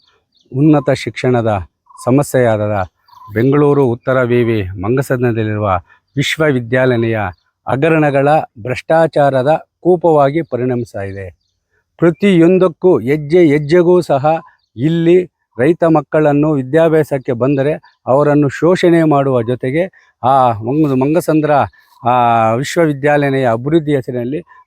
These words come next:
ನೂರಾರು ಕೋಟಿ ರೂಪಾಯಿ ಹಗರಣವನ್ನು ನಡೆಸಿದ್ದಾರೆ. ಯಾಕೆ ಈ ಹಗರಣ ನಡೆಸಿದ್ದಾರೆ ಅಂದರೆ, ಅಲ್ಲೇ ಮಣ್ಣಿದೆ, ಅಲ್ಲೇ ಹಳ್ಳ ಇದೆ, ಆ ಮಣ್ಣು ತೆಗೆದು ಇಲ್ಲಿ ಹಾಕೋದಕ್ಕೆ ಕೋಟಿ ರೂಪಾಯಿ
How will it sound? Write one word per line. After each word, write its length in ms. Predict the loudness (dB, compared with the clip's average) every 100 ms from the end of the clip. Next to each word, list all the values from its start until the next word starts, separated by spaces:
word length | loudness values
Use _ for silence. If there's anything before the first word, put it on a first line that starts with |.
| -4
ನೂರಾರು 500 | 0 2 4 2 0
ಕೋಟಿ 240 | -2 -2
ರೂಪಾಯಿ 480 | -4 -4 -2 -2 -2
ಹಗರಣವನ್ನು 640 | -4 -2 -2 0 -2 -2
ನಡೆಸಿದ್ದಾರೆ. 560 | -4 -6 -8 -8 -8 -10 -14 _ _ _ _ -2
ಯಾಕೆ 300 | 0 2 2
ಈ 40 |
ಹಗರಣ 300 | 2 2 2 2
ನಡೆಸಿದ್ದಾರೆ 500 | 0 -2 -2 -2 -4
ಅಂದರೆ, 320 | -6 -4 -6 -8 _ _ _ -4
ಅಲ್ಲೇ 360 | 2 4 4 4
ಮಣ್ಣಿದೆ, 480 | 4 4 2 2 -4 _ _ _ _ _ -2
ಅಲ್ಲೇ 260 | 0 2
ಹಳ್ಳ 200 | 4 2
ಇದೆ, 400 | 0 -2 -8 -16 _ _ _ _
ಆ 120 | -2
ಮಣ್ಣು 460 | 0 2 4 4 2
ತೆಗೆದು 380 | 0 0 2 2
ಇಲ್ಲಿ 160 | 4 2
ಹಾಕೋದಕ್ಕೆ 500 | 2 0 -2 -4 -8 -6
ಕೋಟಿ 320 | 0 0 0
ರೂಪಾಯಿ 400 | -4 0 0 0